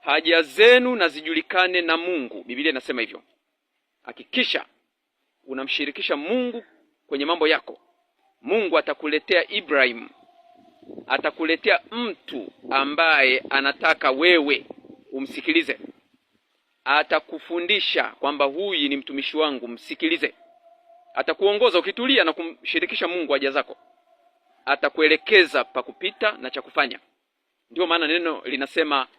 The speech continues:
"Neno langu, neno la Mungu ni taa ya miguu yako na mwanga wa njia zako." Maana yake vipo vitu shetani ameficha kwenye giza, vitu vibaya ambavyo ukienda bila neno utavikanyaga, vitakudhuru.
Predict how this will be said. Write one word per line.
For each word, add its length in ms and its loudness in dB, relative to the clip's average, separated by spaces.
"Neno 240 -2
langu, 600 0
neno 200 0
la 100 2
Mungu 340 -4
ni 120 -6
taa 360 0
ya 120 2
miguu 280 -6
yako 360 -2
na 100 -6
mwanga 460 2
wa 120 4
njia 440 -2
zako." 380 -2
Maana 180 0
yake 260 2
vipo 320 -4
vitu 240 -6
shetani 360 0
ameficha 360 -4
kwenye 220 -4
giza, 280 -8
vitu 280 -8
vibaya 480 0
ambavyo 340 0
ukienda 420 2
bila 220 2
neno 280 2
utavikanyaga, 920 -2
vitakudhuru. 720 -2